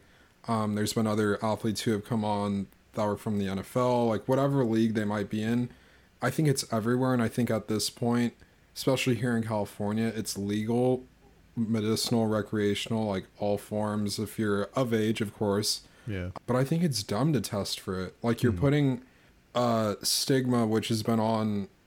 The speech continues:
Speaker 1: this thing for so long, and you're, you see all these people who are very successful and very talented at what they do, and you're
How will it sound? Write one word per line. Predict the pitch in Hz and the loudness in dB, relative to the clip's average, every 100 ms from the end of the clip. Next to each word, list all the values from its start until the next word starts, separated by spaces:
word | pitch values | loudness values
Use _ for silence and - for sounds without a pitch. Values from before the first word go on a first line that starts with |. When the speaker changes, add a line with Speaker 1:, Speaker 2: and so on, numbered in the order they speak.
| - | -4
Speaker 1:
this | 117 - - | -2 0 0
thing | 123 117 113 104 | 2 2 2 0
for | 113 | -2
so | 104 - 113 110 | -2 0 0 2
long, | 107 104 98 95 101 _ _ _ - | 0 0 -2 -4 -8 _ _ _ -4
and | 120 113 110 | 0 2 2
you're, | 110 104 101 95 - - _ _ - _ _ _ - | 2 2 0 -2 -10 -20 _ _ -20 _ _ _ -4
you | 127 | -2
see | 113 - 147 | 0 2 2
all | 131 127 | 2 2
these | 113 - | 0 0
people | 123 123 | 0 0
who | 120 | 0
are | 110 | 0
very | 101 107 107 | 0 0 0
successful | - 110 - 110 - 117 113 | -2 -4 0 -2 0 -2 0
and | |
very | 107 107 | 0 -2
talented | 95 113 110 110 120 110 | -2 -4 -2 -2 -2 -2
at | |
what | 101 101 | -2 -4
they | 104 95 | -2 -2
do, | 92 101 117 123 - - - - | -2 0 0 -2 -8 -20 -20 -8
and | 120 117 107 | 0 2 2
you're | 104 98 95 | 2 0 -2